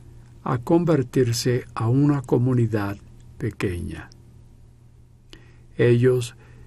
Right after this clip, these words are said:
evocaron la figura de Jesús y lo que en Nazaret, su comisión en Galilea hasta la pasión y muerte.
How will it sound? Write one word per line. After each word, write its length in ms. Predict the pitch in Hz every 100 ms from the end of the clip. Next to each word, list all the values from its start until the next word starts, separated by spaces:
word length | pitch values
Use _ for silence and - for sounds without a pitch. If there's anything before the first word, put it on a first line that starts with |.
| - -
evocaron 920 | - 113 135 - 139 156 151 165 - -
la 220 | 139 123
figura 480 | - 127 143 143 131
de 120 | 123
Jesús 640 | 113 117 - 156 143 - - - - - - - - - - - -
y 100 | 165
lo 200 | 135 135
que 140 | 120 143
en 200 | 127 123
Nazaret, 840 | 123 131 185 165 120 113 - - - - - - -
su 360 | - - 139
comisión 1040 | 123 117 113 110 160 139 131 135 139 135 139 - - - - -
en 200 | 165 143
Galilea 580 | 143 143 143 151 156 139
hasta 560 | 139 156 123 - 135 117
la 200 | 117 117
pasión 800 | 120 110 - 127 117 113 110 117 - -
y 120 | 127
muerte. 720 | 107 104 104 95 - 104 107